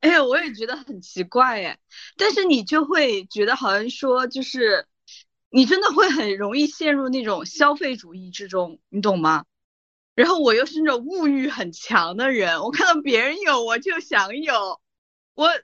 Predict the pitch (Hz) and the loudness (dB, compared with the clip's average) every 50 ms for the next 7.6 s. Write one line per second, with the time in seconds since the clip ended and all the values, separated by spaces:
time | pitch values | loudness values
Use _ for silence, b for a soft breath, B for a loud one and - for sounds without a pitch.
0 | _ _ _ - - 254 269 311 330 320 359 349 - 285 226 196 196 - - 262 | _ _ _ -4 0 0 0 0 0 -4 -6 -6 -2 -2 -2 -2 -2 -2 -2 0
1 | 294 285 277 262 - 311 277 247 226 226 233 247 269 226 220 - 214 220 226 240 | 0 0 -2 -2 -2 -2 -4 -4 -4 -6 -6 -6 -6 -4 -2 -2 -2 -2 -2 -6
2 | 226 226 226 220 214 196 165 160 170 180 202 196 196 208 254 262 247 214 185 175 | -10 -8 -8 -8 -6 -6 -6 -6 -6 -6 -8 -8 -6 -2 -2 -2 0 2 0 0
3 | 160 170 196 - 240 196 175 180 - 226 208 185 - - 262 247 233 202 175 170 | 0 -2 -4 -2 0 0 -2 -2 -4 -8 -8 -4 -2 0 0 0 0 -2 -4 -6
4 | 156 - 190 214 214 202 208 202 190 214 220 - 208 170 156 156 151 156 185 196 | -8 -8 -6 -6 -6 -6 -6 -6 -6 -6 -6 -6 -10 -14 -12 -12 -10 -10 -10 -12
5 | - 190 185 208 202 185 170 170 - - 233 233 220 - 156 147 147 - 175 175 | -12 -12 -10 -8 -4 -4 -2 -2 -2 0 0 0 0 0 -2 -2 0 0 0 2
6 | 180 180 175 - _ _ _ _ - B B B B B B _ - - 240 247 | 2 2 0 -2 _ _ _ _ -20 B B B B B B _ 2 2 4 4
7 | 220 214 214 240 226 233 240 233 208 196 175 143 | 4 4 4 2 2 2 0 -2 -2 -2 -2 -2